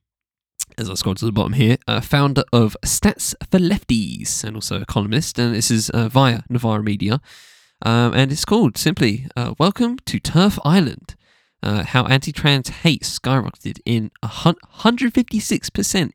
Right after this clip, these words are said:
in four years, which I, is crazy statistic to think about. Um, and there's also a little, uh, I forgot what the subheading, I guess, is what it's called. I forget what it's called. Uh, the Daily Mail actually published hundred fifteen articles on trans issues in January alone,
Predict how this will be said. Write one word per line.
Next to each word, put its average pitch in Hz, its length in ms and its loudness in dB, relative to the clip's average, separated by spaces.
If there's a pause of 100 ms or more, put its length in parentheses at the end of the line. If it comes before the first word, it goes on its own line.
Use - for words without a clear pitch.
in 127 160 0
four 135 240 2
years, 117 380 -2
which - 180 -6
I, 107 240 -2 (640)
is 117 160 2
crazy 120 640 2
statistic - 600 -2
to - 60 -8
think - 240 -10
about. - 380 -10
Um, 98 320 -4
and 120 100 2
there's 123 160 4
also 117 460 2
a - 80 -8
little, 113 200 2
uh, 107 220 0 (460)
I 131 60 2
forgot 202 180 0
what 190 140 -2
the 147 300 4 (300)
subheading, 214 600 2
I 202 80 -2
guess, 240 240 -4
is 202 120 0
what 214 60 0
it's 196 100 -2
called. 226 200 0
I 127 40 -2
forget - 200 -6
what 101 80 -6
it's 104 80 -8
called. - 260 -2 (300)
Uh, 113 160 4
the 110 100 0
Daily 151 260 4
Mail 139 280 4
actually 120 200 0
published 123 340 -2
hundred 185 380 -2
fifteen 180 300 0
articles 160 320 0
on 151 80 0
trans 156 420 -2
issues 143 360 0
in 120 100 -6
January 127 440 0
alone, 127 280 4